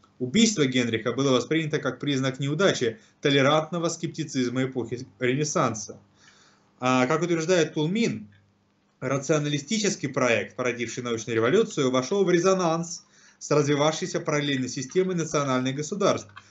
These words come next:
созданной Вестфальским миром. Совместное влияние этих двух систем продолжалось до Первой мировой войны. Но в результате тенденций конца девятнадцатого века,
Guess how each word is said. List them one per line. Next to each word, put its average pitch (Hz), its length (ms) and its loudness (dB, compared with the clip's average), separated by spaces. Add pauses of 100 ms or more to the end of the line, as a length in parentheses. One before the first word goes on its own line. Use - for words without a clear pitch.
созданной 151 480 2
Вестфальским 151 640 -2
миром. 113 300 -4 (460)
Совместное 143 580 0
влияние 147 640 0
этих 135 280 -4
двух 131 160 -2
систем 127 520 -2 (220)
продолжалось 143 580 2
до 165 140 2
Первой 135 300 0
мировой 127 260 2
войны. 131 420 -4 (460)
Но 147 180 2
в 131 60 4
результате 139 460 2
тенденций 139 540 0
конца 139 340 -2
девятнадцатого 120 560 -4
века, 143 460 0